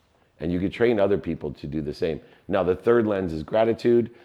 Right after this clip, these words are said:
because I believe gratitude's a qualifier. Remember, I, I, and I think I might have missed this point or I didn't land it about the food.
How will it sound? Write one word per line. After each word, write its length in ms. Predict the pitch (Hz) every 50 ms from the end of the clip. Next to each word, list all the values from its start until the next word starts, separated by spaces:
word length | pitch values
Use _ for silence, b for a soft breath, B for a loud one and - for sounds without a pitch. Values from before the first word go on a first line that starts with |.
| B B B
because 280 | 87 - 110 101 90 -
I 180 | - 90 101 120
believe 300 | 131 120 120 107 98 87
gratitude's 480 | 76 87 82 82 85 82 - 87 78 73
a 40 | 73
qualifier. 760 | - - - 90 92 98 87 - - - 57 57 53 50 - _ _ _ _ _ - _ _ _ _ _ _ _ _ _ _ _ _ _ _ _ b b b b b b b -
Remember, 320 | - 87 98 107 113 117
I, 280 | 107 92 92 - - 92
I, 20 |
and 180 | 98 80 98 95
I 60 | 90
think 180 | 90 120 113 110
I 40 |
might 200 | 101 95 95 101
have 100 | 95 82
missed 300 | 82 82 87 101 98 -
this 220 | - 92 87 82 -
point 400 | - - 92 90 85 80 80 67
or 80 | 78 78
I 40 | 76
didn't 200 | 82 92 82 80
land 300 | 80 80 82 82 80 80
it 160 | 76 62 -
about 200 | 73 76 73 -
the 80 | 78
food. 440 | 73 - - 85 90 95 107 117 117